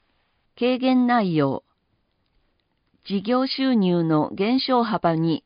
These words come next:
応じ、対象資産にかかる令和三年度固定資産税をゼロ、または二分の一とします。申請。令和三年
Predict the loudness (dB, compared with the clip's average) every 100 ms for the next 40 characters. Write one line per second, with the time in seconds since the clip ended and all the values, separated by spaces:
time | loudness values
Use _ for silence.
0 | -2 0 -2 -4 -6 -8 _ _ _ _
1 | _ _ -4 -2 -2 -2 -2 -4 -4 -2
2 | 0 0 -2 -6 -4 -2 -2 -4 -8 _
3 | _ _ _ -2 2 2 2 0 0 0
4 | 0 0 0 0 -2 -4 _ _ _ -12
5 | -8 -4 -4 -4 -4 -2 -2 -2 0 2
6 | 0 -2 -6 -2 -2 -2 _ _ _ _
7 | _ _ -10 -8 -2 -2 2 0 -2 _
8 | _ _ -4 -4 0 0 2 0 -6 -10
9 | -8 -4 -4 -2 -4 -4 -12 _ _ _
10 | _ _ _ _ _ _ _ _ _ _
11 | _ _ _ _ -16 -8 0 0 0 -2
12 | 0 0 -4 _ _ _ _ _ _ _
13 | _ _ _ -4 0 2 2 0 0 -2
14 | 0 0 -2